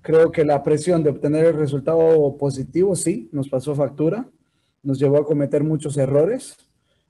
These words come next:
eh, em, y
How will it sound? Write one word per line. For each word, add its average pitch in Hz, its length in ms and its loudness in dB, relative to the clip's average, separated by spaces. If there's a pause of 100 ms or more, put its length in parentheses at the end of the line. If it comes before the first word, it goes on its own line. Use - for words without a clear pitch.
(160)
eh, 123 720 -4 (240)
em, 123 800 -2 (720)
y 135 680 0